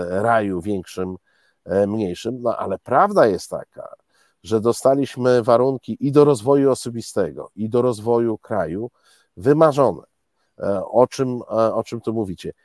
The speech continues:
I jesteśmy w stanie to psuć. To znaczy ta Unia Europejska, e, o której marzyliśmy i nieśmiało żeśmy, e, że może jakoś, jest w tej chwili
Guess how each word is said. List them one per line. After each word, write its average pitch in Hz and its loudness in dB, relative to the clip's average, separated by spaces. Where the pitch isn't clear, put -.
I 113 2
jesteśmy 185 0
w - -16
stanie 180 -2
to 170 -4
psuć. 147 -2
To 107 -4
znaczy 127 2
ta 131 8
Unia 175 6
Europejska, 113 0
e, 98 0
o 107 0
której 120 2
marzyliśmy 135 0
i 131 -4
nieśmiało 139 2
żeśmy, 98 -4
e, 95 -2
że 113 0
może 123 6
jakoś, 117 2
jest 165 0
w - -20
tej 202 -4
chwili 131 -6